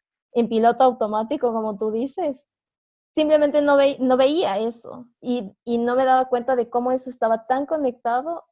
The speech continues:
a todo lo demás, a toda la parte hormonal. Entonces,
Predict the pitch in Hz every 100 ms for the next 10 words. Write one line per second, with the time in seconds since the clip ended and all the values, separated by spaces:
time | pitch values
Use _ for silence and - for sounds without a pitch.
0 | - 220 - 233 240 226 208 226 330 233
1 | 208 233 233 220 220 220 233 208 202 185
2 | 196 269 247 226 _ _ _ _ _ _
3 | _ 226 220 226 226 233 226 214 208 208